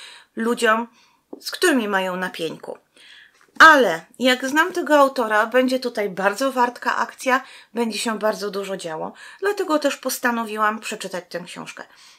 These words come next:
Tym bardziej, że seria, o której wspominałam na początku, bardzo mi się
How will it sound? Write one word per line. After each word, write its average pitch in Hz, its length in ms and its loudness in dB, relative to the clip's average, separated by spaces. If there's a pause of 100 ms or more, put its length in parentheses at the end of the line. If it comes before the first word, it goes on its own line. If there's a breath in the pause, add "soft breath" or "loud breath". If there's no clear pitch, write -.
(160)
Tym 262 240 2
bardziej, 262 420 4
że 214 140 -4
seria, 254 480 0
o 233 60 -6
której 254 520 -8
wspominałam 214 800 0
na 196 100 -2
początku, 196 760 -8 (760 loud breath)
bardzo 311 420 4
mi 285 120 0
się 262 300 -2